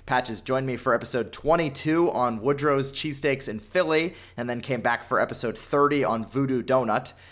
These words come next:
Well, no Patches today, 'cause I'm here solo, but his bachelor party did give me the chance to discover another amazing hamburger. The name of the place is Muscle and Burger Bar.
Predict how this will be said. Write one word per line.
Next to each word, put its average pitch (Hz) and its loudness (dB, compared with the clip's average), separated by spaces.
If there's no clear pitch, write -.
Well, 110 4
no 135 4
Patches 170 -2
today, 131 4
'cause 113 -4
I'm 104 -4
here 120 -2
solo, 104 0
but 107 -2
his 107 -6
bachelor 135 0
party 127 0
did 151 2
give 156 2
me 151 0
the 135 -2
chance 131 0
to - -8
discover 113 0
another 131 4
amazing 131 0
hamburger. 101 -4
The 135 0
name 202 4
of 254 2
the 233 2
place 190 2
is 120 -2
Muscle 185 2
and 147 -2
Burger 127 2
Bar. 98 0